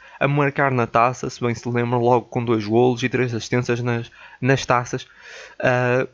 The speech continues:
realizou ainda vinte jogos, mas acaba por sofrer com lesões que o foram afastando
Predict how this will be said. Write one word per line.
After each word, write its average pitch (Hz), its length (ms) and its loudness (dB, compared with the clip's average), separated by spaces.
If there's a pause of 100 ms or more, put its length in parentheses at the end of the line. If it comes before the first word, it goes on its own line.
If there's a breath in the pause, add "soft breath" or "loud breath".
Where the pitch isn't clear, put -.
realizou 151 460 6
ainda 143 200 4
vinte 143 300 -2
jogos, 139 460 2 (400 soft breath)
mas 139 360 4
acaba 143 260 4
por - 120 -14
sofrer - 360 -2
com 131 160 -2
lesões 120 360 0
que - 80 -10
o 123 40 0
foram 120 320 2
afastando 117 600 -2